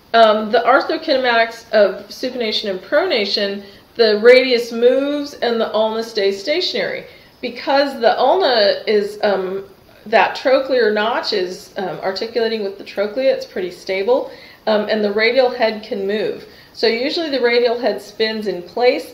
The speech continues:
in the direction of the thumb. Um, since the radius rolls and slides in the same direction relative to the, um, ulnar head, um, the distal radius, in other words, so the proximal radius is a spin,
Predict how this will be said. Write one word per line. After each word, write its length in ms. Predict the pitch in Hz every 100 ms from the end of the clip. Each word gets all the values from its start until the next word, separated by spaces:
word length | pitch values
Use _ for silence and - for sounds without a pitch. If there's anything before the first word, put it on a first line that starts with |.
| -
in 140 | 208
the 80 | 196
direction 640 | 196 190 214 - 294 269
of 260 | - 220 214
the 140 | 220
thumb. 560 | - - 202 165 - 80 - - _ _ _ - _ -
Um, 320 | 220 208 208
since 320 | 208 262 -
the 100 | -
radius 440 | 233 240 311 302 240
rolls 380 | 220 233 285 285
and 140 | 226
slides 340 | 247 233 226
in 80 | 220
the 80 | 196
same 360 | 196 220 254 302
direction 580 | 220 185 - 202 185 -
relative 480 | 202 190 196 190 175
to 160 | - 180
the, 380 | - 127 - -
um, 300 | 196 170 196 - 208
ulnar 320 | 202 185 180
head, 520 | 247 254 196 - - - - - _ -
um, 240 | 208 196
the 80 | 202
distal 500 | 196 254 262 233 185
radius, 460 | 180 175 175 160 185
in 100 | 175
other 220 | 165 175
words, 420 | 160 170 180 - - -
so 160 | - 240
the 140 | 208
proximal 580 | - 302 427 427 302 254
radius 440 | 233 226 220 214 -
is 200 | 220 185
a 80 |
spin, 720 | 170 - - 269 262 277 294